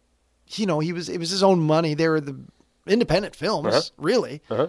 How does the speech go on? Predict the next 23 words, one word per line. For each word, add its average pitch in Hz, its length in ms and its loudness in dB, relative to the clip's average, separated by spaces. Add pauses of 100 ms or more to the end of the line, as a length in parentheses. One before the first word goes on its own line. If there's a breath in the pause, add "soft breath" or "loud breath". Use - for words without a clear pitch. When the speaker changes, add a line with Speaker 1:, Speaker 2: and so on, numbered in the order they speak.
(100)
Speaker 1:
Um, 143 440 -4
and, 160 260 -6
you - 140 -10
know, 147 120 -4
he 160 140 -8
was, 156 180 -10
he, 160 240 -12
he, 160 200 -14
those, 160 480 2
what 185 200 0
I 170 80 6
do 233 200 4
like 233 180 4
about 147 140 -2
the - 60 -12
prequels, 113 460 -12
though, 107 180 -10
and 113 100 -10
I 117 60 -10
will 123 160 -8
give 127 180 -8
credit, 131 300 -8
is 127 160 -8